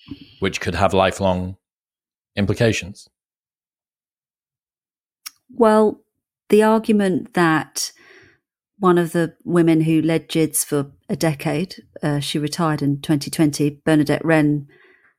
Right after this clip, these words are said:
Speaker 2: wrote, was that from its outset, jids was not just a therapeutic project, it was a justice project, and it was about extending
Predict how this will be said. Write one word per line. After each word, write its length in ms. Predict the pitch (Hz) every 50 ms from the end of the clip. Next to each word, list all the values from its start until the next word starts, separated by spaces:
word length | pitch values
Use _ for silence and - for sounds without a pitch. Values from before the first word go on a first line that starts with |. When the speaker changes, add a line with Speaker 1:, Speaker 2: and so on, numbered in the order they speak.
| _ _ _ _ _ _ _ _ _ _ _ _ _ _ _ _ _ _ _
Speaker 2:
wrote, 480 | - 143 - 135 165 - - - - -
was 200 | 175 160 156 -
that 260 | 185 151 - - -
from 200 | - 202 190 175
its 140 | 143 - -
outset, 640 | 147 202 196 - - - - 147 131 131 - - _ _ _ _ _ _ _ _ -
jids 360 | - 190 180 185 - - -
was 100 | 170 170
not 200 | 185 185 - -
just 200 | - 165 - -
a 40 | 160
therapeutic 720 | - - 170 156 151 151 - - 208 196 - - - -
project, 440 | - 156 135 - 147 - - - -
it 160 | - 147 -
was 520 | - 165 160 160 156 151 - - - - - _ -
a 80 | -
justice 480 | - - 269 254 - - - 156 143 -
project, 500 | - - 139 139 - - - - - -
and 120 | 143 165
it 100 | - 101
was 100 | 165 160
about 440 | 175 165 - 170 165 160 151 - - -
extending 1000 | 160 - - - - - 196 190 185 185 185 175 175 175 165 165 160 160 156